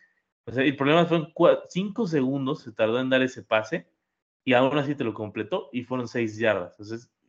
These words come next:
dices, al final no te pueden completar, eh, esa clase de cosas. Entonces, digo, es un equipo joven, pero ta-, y también la intercepción que suelta Quay Walker.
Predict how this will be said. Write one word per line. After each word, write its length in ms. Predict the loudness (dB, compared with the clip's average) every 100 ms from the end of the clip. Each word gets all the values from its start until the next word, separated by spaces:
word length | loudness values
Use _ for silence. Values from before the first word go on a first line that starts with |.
| _
dices, 280 | -18 -16 -8
al 100 | -8
final 400 | -4 0 2 0 -4 _ _ _ _
no 120 | -6 -2
te 80 |
pueden 240 | 0 0 -2
completar, 640 | -4 -2 -4 2 2 2 -2
eh, 280 | 0 0 -2
esa 260 | -2 -2
clase 240 | 0 -2 -2
de 120 | -4
cosas. 160 | -6
Entonces, 260 | -6 -10 -16 _ _ _
digo, 140 | -2 0
es 60 |
un 80 | 0
equipo 300 | -2 -8 -10
joven, 300 | 2 4 4 0
pero 540 | 0 0 -2 -4 -6
ta-, 160 | -6 -2
y 140 | 0 4
también 200 | 4 4
la 40 |
intercepción 460 | 2 0 -4 -6 -6
que 100 | -6
suelta 420 | -6 -2 -2 0
Quay 180 | 0 0
Walker. 360 | -4 -10 -18